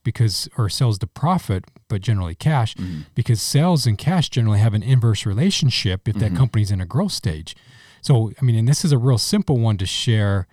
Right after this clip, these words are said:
Speaker 1: that, um, that helps people understand, okay, wait, I need to be looking at that. So talk it for a minute about that.
Speaker 2: Okay. So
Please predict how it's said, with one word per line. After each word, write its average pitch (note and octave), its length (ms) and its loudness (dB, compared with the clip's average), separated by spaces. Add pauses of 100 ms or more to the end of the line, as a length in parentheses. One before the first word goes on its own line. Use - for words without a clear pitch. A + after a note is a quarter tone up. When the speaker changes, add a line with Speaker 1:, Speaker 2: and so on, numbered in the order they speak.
(420)
Speaker 1:
that, G2 440 -2 (280)
um, G2 560 -2 (880)
that G#2 140 -4
helps A2+ 260 -2
people A#2+ 240 0
understand, G2 320 -2
okay, F#2+ 220 -6
wait, B2 200 0
I F#2 120 -4
need B2 160 2
to F3 60 2
be G2+ 100 0
looking F2 320 -6
at E2+ 100 -10
that. - 240 -12
So G#2+ 320 -2 (400)
talk B3+ 240 -2
it F#3+ 100 -2
for - 140 -4
a D3+ 60 4
minute C3 220 4
about F#2 260 -4
that. F#2+ 280 -4 (140)
Speaker 2:
Okay. G3+ 160 -2 (540)
So C#3+ 260 -2